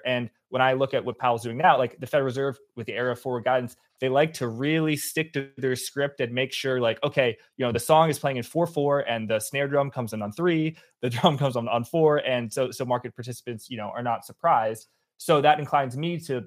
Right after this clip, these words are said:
believe, and, you know, the market, uh, participants to believe, if you look at the forward curve, that once the Fed starts with a cut, whether it is in March or May, that it will be followed by another twenty-five basis point cut, and then another until the, the cutting cycle begins. So do you think, Joseph, that the,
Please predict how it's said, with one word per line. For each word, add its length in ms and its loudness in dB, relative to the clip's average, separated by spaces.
believe, 360 -2
and, 200 0
you 80 -6
know, 160 -8
the 40 -16
market, 280 0
uh, 200 -2
participants 500 -8
to 80 -16
believe, 240 -6
if 100 -14
you 60 -8
look 160 -4
at 80 -14
the 60 -8
forward 320 -8
curve, 300 2
that 200 6
once 240 2
the 100 -2
Fed 280 0
starts 560 0
with 180 -6
a 60 -8
cut, 480 -6
whether 260 0
it 100 -4
is 120 -4
in 160 -6
March 440 -4
or 280 -4
May, 400 -8
that 160 2
it 40 -2
will 100 0
be 100 -4
followed 340 2
by 260 2
another 300 2
twenty-five 300 -4
basis 240 -10
point 180 -14
cut, 240 -10
and 100 -4
then 200 -2
another 380 0
until 460 -4
the, 120 2
the 100 -4
cutting 300 0
cycle 320 -4
begins. 340 -4
So 60 -2
do 80 -4
you 60 -2
think, 220 -2
Joseph, 300 2
that 140 4
the, 160 2